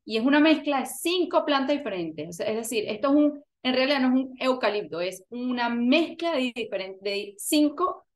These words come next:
eucaliptos diferentes, que no me aprendí sus nombres, pero son estas cinco plantas, aunque son de la misma familia, tienen como diferentes,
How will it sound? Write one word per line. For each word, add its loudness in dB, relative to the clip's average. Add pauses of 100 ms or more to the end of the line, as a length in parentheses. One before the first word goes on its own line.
(120)
eucaliptos 2
diferentes, -2 (920)
que 2
no 4
me 0 (480)
aprendí 0
sus 4
nombres, 4 (460)
pero 0 (140)
son -2 (160)
estas -4
cinco 4
plantas, 0 (280)
aunque -2
son 2
de 4
la 0
misma 0
familia, -2 (320)
tienen -2
como -6
diferentes, -2